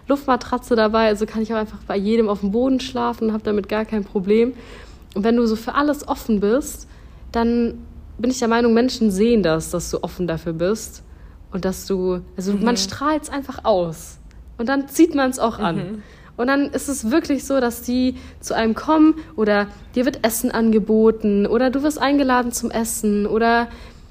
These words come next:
Speaker 1: ja, das sind ja auch eigentlich die einzigen Kosten, die man hat. <laughs> Mehr nicht. <laughs> Schlafen und Essen. <laughs> Mehr muss man sich ja nicht finanzieren.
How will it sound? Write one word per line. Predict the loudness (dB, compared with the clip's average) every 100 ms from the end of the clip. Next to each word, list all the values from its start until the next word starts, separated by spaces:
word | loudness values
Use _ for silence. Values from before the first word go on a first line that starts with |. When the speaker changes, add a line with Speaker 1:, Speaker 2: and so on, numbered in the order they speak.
| -20 -20 -20 -20 -12 -4
Speaker 1:
ja, | -4
das | -4 -6
sind | -4
ja | -4
auch | -6
eigentlich | -8 -10
die | -6
einzigen | -8 -6 -6
Kosten, | -4 -8 -2 0
die | 2
man | 2 2
hat. | 2 2 0 -2 -6 -8 -10 -20 -20 0
<laughs> | 2 4 0 -2 0 2 2 4 6
Mehr | 6
nicht. | 4 2 -4 -4 -8 -6
<laughs> | -2 4 4 6
Schlafen | 2 4 0
und | 2
Essen. | 0 4 2 2 0 -2 -4 -10 -10
<laughs> | -12 -8 0 0 0
Mehr | -2 2 4 4 6 6 6 2 -4 -8 -4
muss | -2 0 2
man | 2 2
sich | 0
ja | 0
nicht | 0 -2
finanzieren. | -4 -2 0 -2 -4 0 0 0